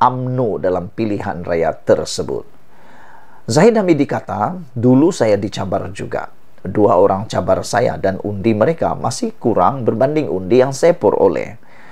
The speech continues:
Bukan nak riak," kata Datuk Seri Zahid Hamidi,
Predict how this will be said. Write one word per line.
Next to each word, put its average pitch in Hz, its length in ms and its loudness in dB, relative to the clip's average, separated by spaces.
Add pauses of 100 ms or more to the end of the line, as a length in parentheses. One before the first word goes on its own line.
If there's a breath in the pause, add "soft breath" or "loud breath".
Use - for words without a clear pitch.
(120)
Bukan 185 320 2
nak - 220 0
riak," 98 420 2
kata 92 560 -2
Datuk 101 320 -4
Seri 92 400 -4
Zahid 101 240 2
Hamidi, 85 400 -4